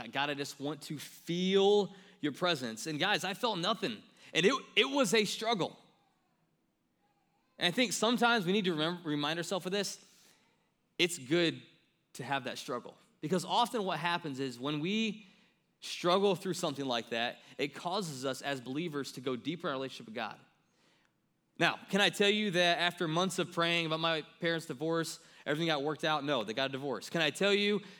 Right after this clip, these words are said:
that I had this awe-inspiring, supernatural feeling where God came down in the middle of me doing, reading my Bible one day? No. But one thing I can tell you that did happen is this. God's presence was in his word.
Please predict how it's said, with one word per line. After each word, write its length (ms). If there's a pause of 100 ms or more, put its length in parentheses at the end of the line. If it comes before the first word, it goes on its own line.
(280)
that 140
I 60
had 160
this 240
awe-inspiring, 840
supernatural 720
feeling 380
where 120
God 240
came 240
down 360 (260)
in 100
the 80
middle 220
of 60
me 100
doing, 260
reading 160
my 80
Bible 260
one 80
day? 160
No. 220 (400)
But 80
one 240
thing 100
I 80
can 100
tell 140
you 100
that 520
did 160
happen 340
is 180
this. 460 (400)
God's 260
presence 680 (440)
was 160
in 80
his 120
word. 300